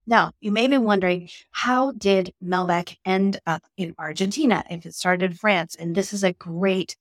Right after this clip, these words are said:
question. And the reason is, is that during the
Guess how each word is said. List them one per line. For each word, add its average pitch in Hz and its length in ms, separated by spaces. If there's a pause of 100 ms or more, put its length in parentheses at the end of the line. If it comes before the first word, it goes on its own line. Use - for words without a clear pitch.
(320)
question. 208 520 (280)
And 196 140
the 202 120
reason 247 460
is, 247 460
is 180 180
that 185 280 (380)
during 247 400
the 196 200